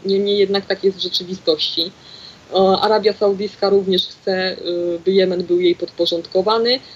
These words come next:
i, e, próbuje to osiągnąć, y, utrzymując właśnie takie słabe, niezależne od zewnętrznej pomocy ekonomicznej, y, władze w Jemenie. Poza tym, e,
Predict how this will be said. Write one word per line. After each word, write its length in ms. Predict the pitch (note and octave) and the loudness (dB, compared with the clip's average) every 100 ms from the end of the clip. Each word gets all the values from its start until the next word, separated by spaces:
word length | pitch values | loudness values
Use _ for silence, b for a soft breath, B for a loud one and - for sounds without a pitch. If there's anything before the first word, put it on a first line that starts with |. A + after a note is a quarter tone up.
| B B _ G#3+ | B B _ -4
i, 280 | A#3+ B3+ - | -4 -4 -6
e, 760 | - F#3+ G3 G3 F#3+ G3 F#3+ F#3+ F#3 | -2 2 4 4 4 4 2 0 0
próbuje 360 | G#3+ G3+ A3+ A3 | -2 2 4 4
to 180 | G3+ E3+ | 2 -2
osiągnąć, 880 | F3+ G3+ G#3 G3+ A3 B3 C4+ - - B B _ - | -2 -2 -2 -4 -4 -4 -4 -8 -10 B B _ -10
y, 340 | G#3 G3+ G3+ G3 | -4 -2 -2 -2
utrzymując 540 | A3 - A3 A3+ G#3 | -2 -2 2 2 2
właśnie 260 | G3+ G#3 F#3+ | -2 -4 -4
takie 240 | G3 G3 | -4 -6
słabe, 600 | - A#3 A#3 A3+ A3 A3 - - | -2 2 2 2 0 0 -4 -8
niezależne 640 | F#3+ F#3+ G#3 G#3+ A3+ G#3+ G3 | -4 -2 0 0 0 -2 -2
od 140 | F#3+ | -2
zewnętrznej 540 | - G3 G#3+ G#3+ G#3 | -2 0 -2 -2 -2
pomocy 400 | G3+ G3+ G3 - | -2 -2 -2 -4
ekonomicznej, 840 | F#3 - G3 G3+ G3 - G3+ G3 - - | -6 0 0 0 -2 -2 2 2 -2 -6
y, 520 | F#3 F3+ F3+ F3+ F3+ F3+ | -4 -2 0 0 0 4
władze 300 | G3+ F#3+ F3+ | 2 4 2
w 60 | |
Jemenie. 380 | F#3 F3 D3 C#3 - - B B B B - | 2 0 -4 -10 -18 -20 B B B B -4
Poza 260 | F#3+ A#3+ | 2 2
tym, 320 | B3+ A3 | 2 -2
e, 40 | F3+ | -2